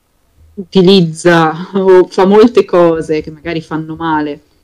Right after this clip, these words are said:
poi all'ambiente stesso, invece chi ha già uno stile di vita abbastanza in linea o comunque in equilibrio col pianeta, quindi non, non lo so dire.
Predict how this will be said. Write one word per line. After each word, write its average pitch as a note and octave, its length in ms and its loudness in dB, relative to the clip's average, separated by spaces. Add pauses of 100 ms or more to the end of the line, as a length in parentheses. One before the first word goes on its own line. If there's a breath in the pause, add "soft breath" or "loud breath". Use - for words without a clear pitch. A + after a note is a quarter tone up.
(140)
poi E3+ 120 -12
all'ambiente D#3+ 380 0
stesso, D#3 340 -6
invece D3 280 -4
chi D3+ 380 -2
ha - 180 -20
già D#3+ 140 -10
uno D3+ 160 -14
stile D3+ 260 -4
di D3 80 -2
vita C#3+ 260 -8
abbastanza D3+ 580 -10
in E3 300 -4
linea D#3 360 2
o - 540 -12
comunque - 680 -6
in D#3 100 0
equilibrio D#3+ 500 -2
col D#3 120 -16
pianeta, D3+ 320 -4
quindi E3 260 0
non, F3+ 320 -6
non F3 140 -2
lo E3+ 60 -4
so E3 180 -6
dire. D3+ 300 0